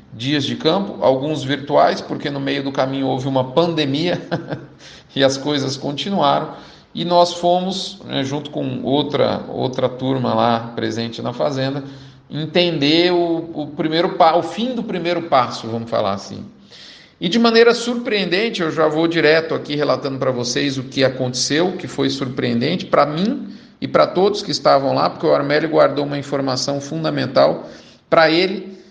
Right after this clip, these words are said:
só ele e a família sabiam, mas no dia ele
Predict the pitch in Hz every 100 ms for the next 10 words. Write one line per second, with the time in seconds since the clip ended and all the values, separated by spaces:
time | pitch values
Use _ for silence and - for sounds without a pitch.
0 | _ - - 160 165 180 170 170 156 151
1 | 147 147 175 143 165 170 160 151 180 139
2 | 139 180 185 - 156 175 175 160 131 -